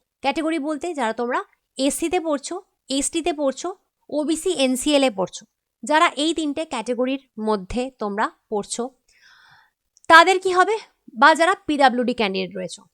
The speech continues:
ঠিক আছে? এসসি, এসটি, ওবিসি, এনসিএল আর পিডাব্লিউডি, তার মধ্যে যারা পড়ছো, তাদের যেটা করতে হবে সেটা হচ্ছে ফিজিক্স, কেমিস্ট্রি, বায়োলজি তিনটে মিলিয়ে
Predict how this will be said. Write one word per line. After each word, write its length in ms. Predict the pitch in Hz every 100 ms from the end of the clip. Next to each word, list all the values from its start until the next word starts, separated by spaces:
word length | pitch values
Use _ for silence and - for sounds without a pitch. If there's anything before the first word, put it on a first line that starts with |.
| _ _
ঠিক 120 | 170
আছে? 200 | 302 349 -
এসসি, 440 | 202 - - 320 - _ _ _ _
এসটি, 480 | 233 240 - - 240 - _ _ _ _ _ _ _ _
ওবিসি, 340 | 269 285 294 370
এনসিএল 480 | 254 233 233 262 415 _ -
আর 120 | 269
পিডাব্লিউডি, 520 | 269 214 190 185 185 185 _ _ _ _
তার 200 | 311 330
মধ্যে 240 | 330 277
যারা 200 | 226 196
পড়ছো, 380 | 185 190 - - - _ _
তাদের 320 | 285 285 349
যেটা 220 | 320 294 269
করতে 280 | 208 -
হবে 260 | 202 190 302 _
সেটা 280 | - 214 208
হচ্ছে 320 | 196 - 359 - _ _
ফিজিক্স, 360 | 320 339 381
কেমিস্ট্রি, 360 | - 285 277 247
বায়োলজি 500 | 220 190 190 196 349 _ _ _
তিনটে 340 | 302 320 359
মিলিয়ে 380 | 302 240 214 330